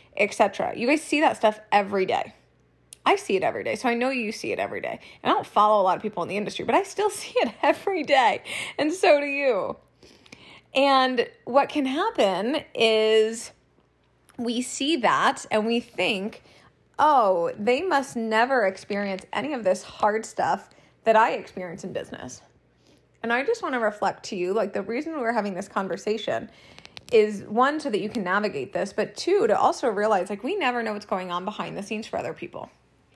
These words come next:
You don't know the person that just signed and sold out her launch, like, what was going on through that whole launch.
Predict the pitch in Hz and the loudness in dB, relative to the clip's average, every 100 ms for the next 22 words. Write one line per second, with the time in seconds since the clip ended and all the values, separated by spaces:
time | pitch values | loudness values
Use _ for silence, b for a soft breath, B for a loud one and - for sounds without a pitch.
0 | _ 226 392 302 208 202 202 196 185 - | _ -4 -2 -2 -2 0 0 0 -4 -6
1 | 190 208 190 185 190 202 190 - - 185 | -6 -6 -6 -8 -8 -4 -4 -4 -2 -2
2 | 190 190 190 190 - 202 196 175 151 180 | -2 -6 -4 -4 -2 -4 -6 -8 -6 -8
3 | - 202 196 - 226 202 190 170 175 202 | -6 -2 0 -2 -2 -2 -2 -2 -6 -6
4 | 226 202 - - 170 120 90 - - | -4 -4 -4 -2 -4 -2 -8 -10 -16